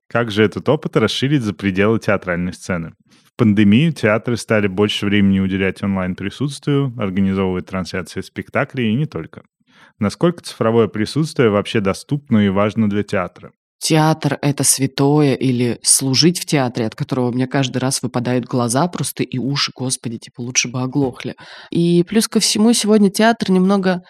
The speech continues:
Speaker 2: дискредитировал себя, ну, за счёт того, что огромное количество людей, которые приходят, например, на проекты ко мне или, да, там, со мной работают, говорят: «Вы знаете, я не люблю театр». Я говорю: «Вы знаете, я тоже».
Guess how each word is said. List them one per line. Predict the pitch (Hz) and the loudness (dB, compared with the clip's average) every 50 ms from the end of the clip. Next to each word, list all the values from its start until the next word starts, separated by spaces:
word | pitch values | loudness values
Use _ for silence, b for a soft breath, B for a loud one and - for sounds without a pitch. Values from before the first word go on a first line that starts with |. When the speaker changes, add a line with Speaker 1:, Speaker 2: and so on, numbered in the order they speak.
| b b b _ | b b b _
Speaker 2:
дискредитировал | 175 170 - - 175 170 185 180 - 262 277 277 254 208 196 175 | -6 -4 -2 -2 0 -2 -2 0 2 0 2 2 4 4 4 2
себя, | - - 175 156 151 139 131 127 131 143 _ _ _ | 2 0 2 2 2 2 2 0 -4 -8 _ _ _
ну, | 196 196 | 0 2
за | 180 180 | 2 2
счёт | 170 - 185 175 180 | 2 2 -2 -2 0
того, | - 156 156 165 165 | 0 2 2 2 2
что | 156 - _ - 151 151 147 143 139 156 _ b b b b b b b b b b b b _ | 0 -2 _ -2 0 0 2 2 0 -2 _ b b b b b b b b b b b b _
огромное | - 165 160 185 196 190 175 156 147 139 131 | -2 4 4 6 6 6 6 6 4 4 2
количество | - - 147 147 143 - - - _ - - 131 127 123 123 127 _ | 2 2 2 2 2 0 -6 -8 _ -12 -8 -6 -4 -4 -4 -6 _
людей, | - 143 147 147 170 208 233 254 269 254 b b b b b b b _ | -8 -8 -2 2 2 2 4 2 0 -2 b b b b b b b _
которые | - 147 143 - 165 156 147 | -6 -4 0 2 2 2 2
приходят, | 147 - 151 147 - 160 151 147 143 - | 0 -2 -10 -6 -2 -2 -2 -2 -2 -4
например, | 147 143 - 156 151 156 156 147 | -6 -6 -4 -2 0 0 0 0
на | 147 147 | -2 -4
проекты | 147 - 156 151 147 143 143 - - | -2 -2 0 0 0 0 -2 -8 -14
ко | - - 151 | -6 -2 0
мне | 143 143 147 143 139 135 135 | 2 2 2 2 0 0 -2
или, | 139 _ 143 135 123 | -4 _ -6 -6 -6
да, | 127 143 175 | -4 -4 -6
там, | 175 - 165 139 135 | -4 -4 -4 -4 -4
со | 131 - - 151 | -6 -6 -6 -4
мной | 147 208 247 262 | -2 -2 0 0
работают, | 233 185 170 156 151 - 160 160 | -2 0 -2 -4 -4 -6 -12 -8
говорят: | 147 147 156 165 160 - | -6 -4 -4 -4 -4 -4
«Вы | - 156 | -2 0
знаете, | 170 214 240 226 180 - 165 | 2 2 2 2 2 2 2
я | 165 170 | 2 4
не | 180 180 | 4 2
люблю | 196 185 202 | 2 2 2
театр». | 190 - - 143 139 - 139 | 2 2 0 -2 -2 -2 -4
Я | 131 | -4
говорю: | 139 147 143 | -2 -2 0
«Вы | 151 | 0
знаете, | 156 175 220 226 202 170 - 131 | 2 4 4 4 4 2 2 -2
я | 135 | -4
тоже». | - _ - 208 202 165 - 117 104 104 | 0 _ 4 4 4 4 2 -2 -4 -6